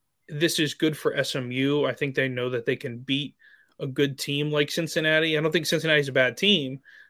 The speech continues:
uh, but I think it says more about, uh,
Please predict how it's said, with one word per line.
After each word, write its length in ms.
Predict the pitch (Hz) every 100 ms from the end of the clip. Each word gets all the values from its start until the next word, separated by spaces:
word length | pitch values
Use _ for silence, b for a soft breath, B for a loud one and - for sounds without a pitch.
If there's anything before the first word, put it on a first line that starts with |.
| B -
uh, 280 | 139 117
but 140 | 131 139
I 60 |
think 180 | - 180
it 80 | 165
says 180 | 151 135
more 240 | 139 143
about, 380 | 139 135 127 - _ _ _ _ -
uh, 400 | 143 135 127